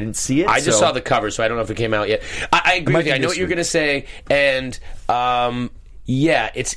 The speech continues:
Speaker 2: easy to reboot, it's easy to restart, it's exciting,
Speaker 1: Mm-hmm.
Speaker 2: but then can you keep an, uh, exciting ongoing story
Speaker 1: 'Cause
Speaker 2: for the next couple
Speaker 1: New
Speaker 2: years?
Speaker 1: fifty-two was good for the first year or two,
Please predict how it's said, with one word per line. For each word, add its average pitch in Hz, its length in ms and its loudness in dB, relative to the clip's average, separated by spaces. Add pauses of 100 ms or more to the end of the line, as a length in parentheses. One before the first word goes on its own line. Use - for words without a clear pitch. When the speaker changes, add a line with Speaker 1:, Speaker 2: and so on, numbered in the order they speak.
Speaker 2:
easy 170 280 0
to 175 80 -2
reboot, 147 520 2
it's 135 180 -6
easy 151 240 0
to 147 80 0
restart, 135 540 2
it's 131 160 -4
exciting, 135 640 0
Speaker 1:
Mm-hmm. 104 240 -2 (100)
Speaker 2:
but 123 140 -2
then 135 160 2
can 131 160 -4
you 131 140 -2
keep 139 240 -2
an, 123 180 -2
uh, 117 280 -2
exciting 120 520 0
ongoing 113 440 0
story 110 320 0
Speaker 1:
'Cause 127 140 2
Speaker 2:
for 123 80 0
the 113 60 -2
next 107 200 -2
couple 151 200 2
Speaker 1:
New 214 60 2
Speaker 2:
years? 92 260 0
Speaker 1:
fifty-two 233 420 -2
was 127 440 -2
good 135 440 0 (360)
for 131 140 -2
the 113 60 -2
first 113 220 -2
year 95 140 0
or 92 60 -2
two, 147 340 -2